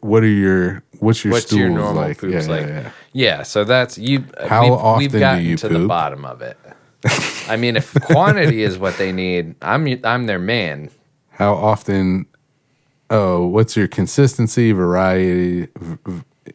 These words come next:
Speaker 1: varies or varies due to diet, varies due to exercise. How often do you have a bowel movement?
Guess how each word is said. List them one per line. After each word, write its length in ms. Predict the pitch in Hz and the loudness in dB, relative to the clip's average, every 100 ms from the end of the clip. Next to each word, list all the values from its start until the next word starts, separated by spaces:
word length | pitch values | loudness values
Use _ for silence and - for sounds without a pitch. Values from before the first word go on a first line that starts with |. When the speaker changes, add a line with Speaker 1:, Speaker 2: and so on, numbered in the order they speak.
| - | -6
Speaker 1:
varies 600 | 95 117 120 113 110 92 | 2 4 4 4 2 2
or 80 | 82 | 0
varies 380 | 98 98 92 | 2 2 2
due 140 | 85 92 | 0 0
to 100 | 85 | 0
diet, 320 | 90 95 95 | 0 0 0
varies 240 | 87 90 85 | 0 -2 -2
due 140 | 87 | -4
to 60 | 80 | -2
exercise. 560 | 104 - 107 107 104 98 | -4 -4 -2 0 0 0
How 160 | 104 98 | -2 0
often 540 | 92 107 - 113 104 | 2 0 0 0 0
do 60 | 104 | 2
you 220 | 98 98 | 2 2
have 160 | 104 92 | 0 -2
a 60 | |
bowel 260 | 90 90 90 | -2 0 0
movement? 500 | 90 87 80 87 90 | -2 -4 -4 -6 -8